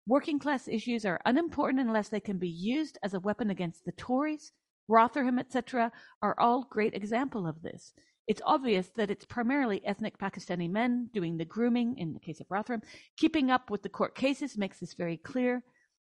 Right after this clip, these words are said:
But much racism, say the femmes.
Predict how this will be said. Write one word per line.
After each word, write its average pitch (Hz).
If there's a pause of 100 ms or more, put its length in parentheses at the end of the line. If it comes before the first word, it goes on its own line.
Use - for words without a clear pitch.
(160)
But 254
much 285
racism, 202
say 202
the 185
femmes. 262